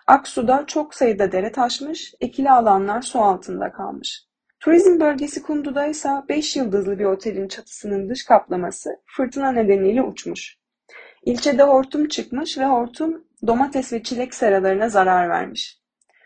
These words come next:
Konya altında ise narenciye bahçelerini su basmış. Fırtına nedeniyle ağaçlardan dökülen narenciyeler suya karışıp gitmiş. Bu yağışlarla birlikte bölgede ve Antalya'da şimdiye kadarki en yüksek yağış değeri kaydedilmiş.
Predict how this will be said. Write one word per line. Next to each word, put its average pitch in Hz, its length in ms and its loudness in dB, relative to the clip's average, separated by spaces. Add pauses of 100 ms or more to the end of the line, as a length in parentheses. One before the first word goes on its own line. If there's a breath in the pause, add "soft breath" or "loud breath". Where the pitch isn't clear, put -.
(180)
Konya 311 400 4
altında 277 420 0
ise 302 300 -2
narenciye 240 560 2
bahçelerini 202 600 -2
su 202 200 -8
basmış. - 540 -8 (460)
Fırtına 302 420 -2
nedeniyle 196 560 0
ağaçlardan 202 720 0
dökülen 185 420 -2
narenciyeler 180 840 -4
suya 262 320 -6
karışıp - 480 -6
gitmiş. - 520 -12 (720 soft breath)
Bu 302 80 4
yağışlarla 311 680 4
birlikte 202 480 -2
bölgede 214 540 -2
ve 240 60 4
Antalya'da 208 880 0
şimdiye 269 420 -4
kadarki 196 600 2
en 262 200 0
yüksek 240 360 -8
yağış 202 360 -2
değeri 175 200 0
kaydedilmiş. - 800 -2